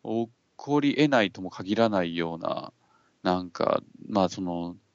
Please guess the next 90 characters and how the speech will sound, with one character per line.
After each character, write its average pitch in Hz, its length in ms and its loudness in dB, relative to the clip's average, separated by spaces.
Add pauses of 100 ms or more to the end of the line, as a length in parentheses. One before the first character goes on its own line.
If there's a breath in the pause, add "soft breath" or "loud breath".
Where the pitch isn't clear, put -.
(280)
ね、 101 100 2
ち - 60 0
ゃ 120 80 4
ん 117 40 0
と 120 100 2
し - 80 -4
て 117 260 6
い 110 140 0
か 113 160 0
な 113 120 -2
け 101 140 2
れ 90 80 2
ば 82 140 -2
な 85 140 0
ら 92 120 2
な 87 140 -2
い 85 60 -6
の 90 100 -4
は 90 60 0
な 87 140 -2
ら 90 120 -4
な - 100 -2
い - 60 -6
と - 100 -4
思 - 120 -8
う - 20 -6
ん - 20 -6
で - 140 -6
す - 80 -16
け - 80 -2
ど、 - 220 2 (640 loud breath)
う 101 80 2
ん、 85 460 -2 (300)
起 101 140 2
こ 110 160 4
り 113 240 4
得 110 80 2
な 98 160 6
い 87 80 2
と 127 140 4
も 113 120 6
限 90 280 -4
ら 92 160 4
な 87 160 2
い 82 100 -2
よ 85 200 0
う - 20 -6
な 87 100 -6
問 87 300 -6
題 87 200 -2
か - 140 -16
な 113 300 2
と - 120 -4
い - 120 -6
う - 20 -12
ふ - 120 -14
う - 80 -16
に - 120 -14
は - 220 -2 (440 loud breath)
思 90 220 -2
っ 87 40 -6 (220)
て 90 360 0
い 90 180 2
る 90 380 2 (320)
の 85 400 4
で、 92 360 6 (440 loud breath)
な - 120 6
か - 120 -4
な - 80 -8
か 104 260 -2 (360 loud breath)
コ - 140 -10
メ 101 120 -2
ン 101 100 -8
ト - 80 -8
し - 160 -6
づ 101 160 2
ら 110 160 8
い 98 60 4
か 92 100 0
な 85 160 0
と - 180 -4
い 85 120 0
う - 20 -4
と - 120 -8
こ 98 100 0
ろ 98 80 2
で 90 80 2
は 90 80 4
あ - 20 4
る 85 180 -2